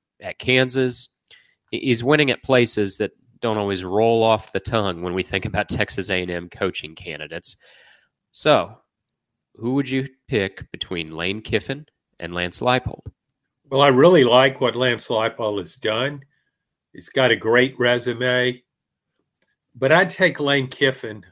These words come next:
Speaker 2: uh, for several reasons, one of which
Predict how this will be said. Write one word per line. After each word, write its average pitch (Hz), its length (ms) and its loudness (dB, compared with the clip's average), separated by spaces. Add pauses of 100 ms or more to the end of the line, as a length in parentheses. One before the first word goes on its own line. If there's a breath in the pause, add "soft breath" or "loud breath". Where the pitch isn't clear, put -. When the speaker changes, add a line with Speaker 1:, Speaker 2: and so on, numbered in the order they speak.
(120)
Speaker 2:
uh, 104 380 -8
for - 260 -18
several 131 500 -4
reasons, 107 560 -6
one 151 220 0
of 151 180 -4
which 117 400 -2